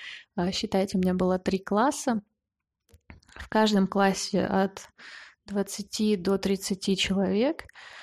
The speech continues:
Тетради они должны сдавать каждую неделю. В шестом классе мне сказали, желательно бы два раза в неделю.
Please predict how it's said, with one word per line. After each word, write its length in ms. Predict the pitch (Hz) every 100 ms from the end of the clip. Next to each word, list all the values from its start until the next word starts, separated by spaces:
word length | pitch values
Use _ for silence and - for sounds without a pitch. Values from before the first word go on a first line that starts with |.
| - - _ -
Тетради 480 | 202 208 196 196
они 240 | 196 190 190
должны 420 | 190 180 185 185
сдавать 460 | 180 180 175 175 -
каждую 520 | 202 190 202 269 285
неделю. 480 | 277 247 247 247 220
В 60 |
шестом 400 | - - - 233
классе 380 | 226 220 214 -
мне 140 | 196 190
сказали, 320 | - 185 190
желательно 480 | 190 196 220 - 220
бы 120 | 208
два 280 | 202 208 202
раза 260 | 175 165 165
в 60 |
неделю. 480 | 165 165 165 165 170